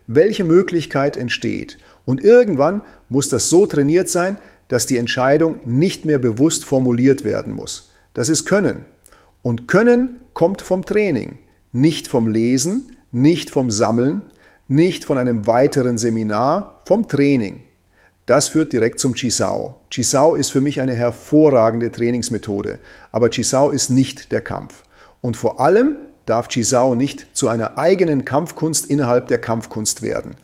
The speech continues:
Genau das passiert leider schnell. Man beginnt mit einem Drill, der bestimmte Fähigkeiten entwickeln soll. Kontaktgefühl, Struktur, Druckrichtung, Timing, Distanz,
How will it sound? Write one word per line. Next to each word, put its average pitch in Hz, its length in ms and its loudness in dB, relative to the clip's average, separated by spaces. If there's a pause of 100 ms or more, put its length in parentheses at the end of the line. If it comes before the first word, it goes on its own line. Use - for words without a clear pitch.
(340)
Genau 160 540 4
das 170 260 -2
passiert 139 420 0
leider 110 320 0
schnell. - 400 -6 (360)
Man 123 160 0
beginnt 139 480 0
mit 113 140 -4
einem 110 220 -4
Drill, 165 380 2 (300)
der 117 80 2
bestimmte 160 500 -2
Fähigkeiten 127 800 0
entwickeln 113 520 -4
soll. 101 280 -6 (320)
Kontaktgefühl, 160 1040 -2 (200)
Struktur, 147 720 2 (320)
Druckrichtung, 143 720 2 (300)
Timing, 139 580 0 (220)
Distanz, 143 880 -2